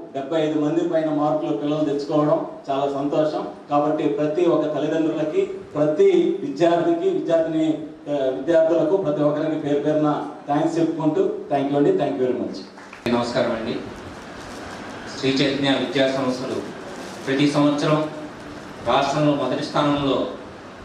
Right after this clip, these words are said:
Speaker 2: నిలబెట్టడంలో మా కరిక్యులం ఎంత గొప్పదో మరోసారి రుజువైంది.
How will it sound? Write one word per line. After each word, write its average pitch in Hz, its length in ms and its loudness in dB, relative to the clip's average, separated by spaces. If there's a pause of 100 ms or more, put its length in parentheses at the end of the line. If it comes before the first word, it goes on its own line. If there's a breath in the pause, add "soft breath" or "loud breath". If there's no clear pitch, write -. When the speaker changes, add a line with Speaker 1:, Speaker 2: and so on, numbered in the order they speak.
(180)
Speaker 2:
నిలబెట్టడంలో 143 840 2 (760)
మా 117 220 -4
కరిక్యులం 151 440 2 (800)
ఎంత 131 140 -2
గొప్పదో 147 440 2
మరోసారి 135 500 0
రుజువైంది. 131 720 0